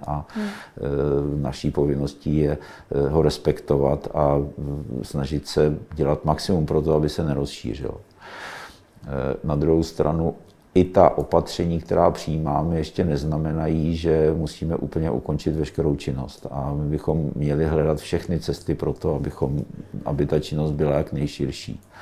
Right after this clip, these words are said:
Speaker 1: Já samozřejmě nevím, jestli to onemocnění, já nejsem epidemiolog, ani, ani odborník na tuhletu problematiku, a, ale z logiky věci se to onemocnění vrátit může.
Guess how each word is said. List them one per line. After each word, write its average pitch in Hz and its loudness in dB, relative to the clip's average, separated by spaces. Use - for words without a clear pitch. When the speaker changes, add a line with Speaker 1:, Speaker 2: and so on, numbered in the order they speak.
Speaker 1:
Já 76 4
samozřejmě 85 4
nevím, 82 4
jestli 73 -2
to 76 0
onemocnění, 71 -2
já 67 0
nejsem 67 -2
epidemiolog, 76 2
ani, 73 0
ani 71 -4
odborník 76 -2
na 73 -2
tuhletu 76 -2
problematiku, 76 0
a, 80 0
ale 76 0
z 71 0
logiky 76 2
věci 76 2
se 73 2
to 73 2
onemocnění 76 0
vrátit 73 -2
může. 78 2